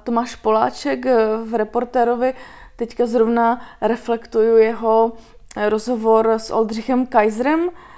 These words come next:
který, eh, nechtěl dávat rozhovor a potom to dopadlo tak, že, eh, eh, Poláček jel s Kaiserem do Osvětimi a byli tam několik dní spolu a vznikalo něco jako reportážní rozhovor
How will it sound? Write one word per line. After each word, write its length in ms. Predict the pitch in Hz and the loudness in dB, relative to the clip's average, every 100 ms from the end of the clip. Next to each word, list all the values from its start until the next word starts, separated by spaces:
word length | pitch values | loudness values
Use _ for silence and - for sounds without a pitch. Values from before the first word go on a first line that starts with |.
| - - | -20 -14
který, 480 | - 240 233 220 196 - | -2 0 0 -2 -4 -6
eh, 100 | 214 | -4
nechtěl 500 | 220 233 - 226 233 | -2 -4 -2 0 4
dávat 300 | 233 240 226 | 4 4 2
rozhovor 580 | 214 226 254 269 302 285 | 0 0 0 2 2 -2
a 440 | 233 220 214 214 226 - - - - | -4 0 2 2 0 -8 -20 -16 -8
potom 280 | 233 254 | -4 -2
to 120 | 226 254 | 0 0
dopadlo 400 | 233 233 233 233 | 2 2 2 0
tak, 280 | 233 226 | -2 -4
že, 220 | 220 240 240 - - | -4 -6 -6 -8 -6
eh, 80 | 214 208 214 214 - - _ 226 | -4 -2 -4 -4 -8 -14 _ -6
eh, 200 | 214 208 | -6 -6
Poláček 720 | 220 220 220 226 - 254 220 | -2 0 2 0 -4 -6 0
jel 200 | 226 220 | 0 0
s 140 | - | -6
Kaiserem 680 | - 220 226 214 220 208 208 | -4 -2 0 0 0 0 -4
do 100 | 214 | -6
Osvětimi 800 | - - - 226 233 233 262 359 - - - - - - - | -8 -8 0 0 0 -4 -2 -4 -10 -20 -20 -20 -20 -20 -4
a 240 | 214 214 220 | 0 2 2
byli 220 | 214 220 | 2 2
tam 220 | 233 233 | 0 0
několik 400 | 226 226 233 226 | -2 2 2 2
dní 180 | 220 240 | -2 -2
spolu 580 | 233 - 226 220 220 - | -4 -4 4 6 4 0
a 40 | |
vznikalo 880 | 220 214 233 240 226 - - 226 220 | -2 -2 -2 -2 -4 -10 0 2 2
něco 340 | 226 220 220 220 | 0 -4 -4 -6
jako 260 | 220 247 | -2 -2
reportážní 800 | 226 233 320 220 226 226 220 233 | -2 -4 -6 -2 -2 -2 -2 -2
rozhovor 580 | 226 220 226 214 226 | -2 -2 -6 -4 -4